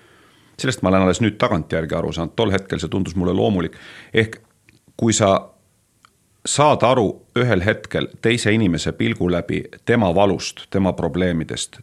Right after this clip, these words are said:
tema tunnetest, mõtetest, ahastusest, hirmudest ja nii edasi, siis seal sa ei saa pidama jääda, vaid sa pead nii kaua viibima nendes tunnetes,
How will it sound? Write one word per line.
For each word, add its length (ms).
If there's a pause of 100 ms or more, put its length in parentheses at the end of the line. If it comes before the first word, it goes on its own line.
(120)
tema 420
tunnetest, 580
mõtetest, 720
ahastusest, 720
hirmudest 540
ja 100
nii 120
edasi, 260 (760)
siis 260
seal 520
sa 180
ei 60
saa 180
pidama 380
jääda, 360 (160)
vaid 200
sa 80
pead 320
nii 340
kaua 380
viibima 560 (140)
nendes 320
tunnetes, 600